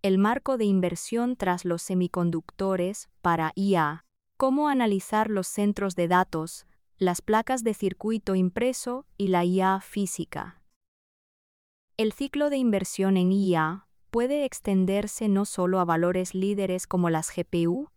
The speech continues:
y la H P V M, sino también a los centros de datos, la infraestructura en la nube,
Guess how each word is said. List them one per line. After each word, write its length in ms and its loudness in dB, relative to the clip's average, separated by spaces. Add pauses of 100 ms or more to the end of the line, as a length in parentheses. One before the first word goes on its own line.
(100)
y 140 0
la 120 2
H 240 -2
P 140 -2
V 160 0
M, 360 0 (140)
sino 320 0
también 460 2
a 80 2
los 160 0
centros 500 0
de 140 0
datos, 640 0 (120)
la 180 2
infraestructura 920 -2
en 160 2
la 100 2
nube, 480 0